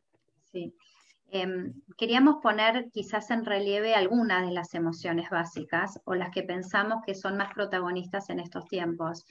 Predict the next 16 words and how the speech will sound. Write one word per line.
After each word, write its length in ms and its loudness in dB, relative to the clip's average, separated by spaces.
Y 260 0
quisimos 440 0
empezar 380 0
por 120 0
la 140 2
del 180 0
miedo, 380 0
porque 960 0
el 280 -4
miedo 560 2
está 420 2
siendo 500 -2
una 380 0
de 160 2
las 260 2
vedettes 540 0